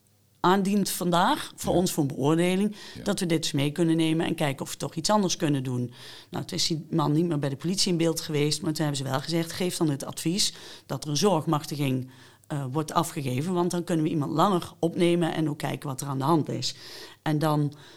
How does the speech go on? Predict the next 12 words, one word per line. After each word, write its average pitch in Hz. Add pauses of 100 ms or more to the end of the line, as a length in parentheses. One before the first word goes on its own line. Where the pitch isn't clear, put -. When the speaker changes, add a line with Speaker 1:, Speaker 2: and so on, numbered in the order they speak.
(200)
Speaker 1:
ehm, 135 (880)
is -
op 127
dat 165
moment 165
iemand 160
niet 170
opgenomen, 147
loopt 156
die 127 (300)
nog 151
rond, 151